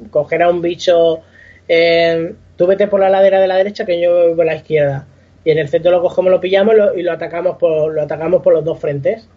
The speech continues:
Que yo eso lo, lo hice con un chaval, lo hice con un yankee que me, que juega con él. Y, y hicimos, y hacíamos esto, hacíamos técnica de guerrilla, pero total, ¿eh? Y está, es que, que es muy chulo, en serio, de verdad. Yo a mí me,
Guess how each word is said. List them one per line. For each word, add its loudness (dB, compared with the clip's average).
Que -2
yo 2
eso 2
lo, 4
lo -2
hice -2
con 2
un 0
chaval, 0
lo 4
hice -2
con -4
un -2
yankee -2
que 2
me, 0
que 0
juega 0
con 0
él. 2
Y, 2
y 2
hicimos, 2
y -2
hacíamos 0
esto, 0
hacíamos -6
técnica -2
de 2
guerrilla, -2
pero 0
total, -2
¿eh? -4
Y -4
está, -8
es -8
que, -2
que -2
es 2
muy 4
chulo, -2
en -6
serio, 2
de 0
verdad. 0
Yo 0
a -2
mí 4
me, 0